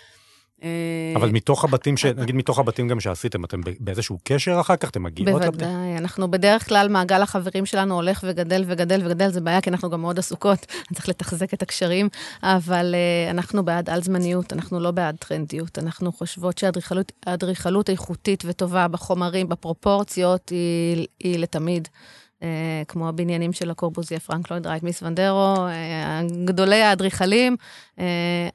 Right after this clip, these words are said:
Speaker 3: לא צריך, אה, לא צריך ליצור איזה אמירה שהיא, אה, של, אה, ס-, כוכב קולנוע, של סטאר. אה, אנחנו אדריכלים, אנחנו חושבים, אנחנו יוצרים, ובניין טוב מבחינתנו הוא לא הבניין שצועק הכי חזק, אלא בניין שיש בו אמירה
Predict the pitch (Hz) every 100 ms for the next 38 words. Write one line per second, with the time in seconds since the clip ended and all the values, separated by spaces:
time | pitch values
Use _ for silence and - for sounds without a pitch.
0 | - _ 226 202 220 240 214 208 - 208
1 | 196 190 185 175 202 202 302 285 277 240
2 | - 202 196 202 185 190 185 185 165 185
3 | 185 175 180 190 - 185 180 175 170 175
4 | - 185 175 175 170 - - - - -
5 | - 196 175 196 185 190 175 170 165 160
6 | - 196 180 165 - - _ _ 180 175
7 | 175 180 180 196 180 180 180 170 - -
8 | 180 180 170 208 208 175 - 180 170 -
9 | 214 226 190 - 180 175 - 190 247 247
10 | 254 - - - 180 170 170 175 175 170
11 | 170 170 170 170 175 190 196 208 214 208
12 | 202 - 185 175 208 208 190 185 196 196
13 | 190 180 - - - - 196 190 - 185
14 | 185 180 220 233 202 185 170 175 190 190
15 | 185 - 208 185 185 180 190